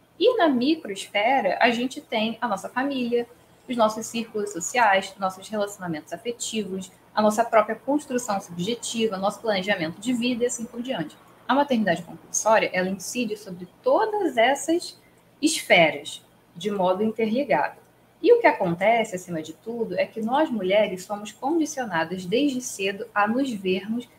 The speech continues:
não apenas como mães, e eu acho que esse é um ponto importante, mas como aquelas que, nesse papel, vão assumir as responsabilidades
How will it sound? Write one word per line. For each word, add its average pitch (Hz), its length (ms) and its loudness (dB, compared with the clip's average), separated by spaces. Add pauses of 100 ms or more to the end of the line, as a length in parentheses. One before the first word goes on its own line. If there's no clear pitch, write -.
(160)
não 302 240 4
apenas 277 460 -2
como 247 360 -4
mães, 196 680 -6 (340)
e 190 40 -4
eu 190 60 4
acho 190 120 -4
que 226 60 -2
esse 226 100 -2
é 226 40 0
um 214 40 0
ponto 214 240 -4
importante, - 600 -8 (260)
mas 214 160 4
como 220 220 6
aquelas 202 580 6
que, - 140 -10
nesse 240 480 2
papel, 185 580 4
vão 226 340 2
assumir 240 440 -2
as 233 80 -2
responsabilidades 196 1120 -2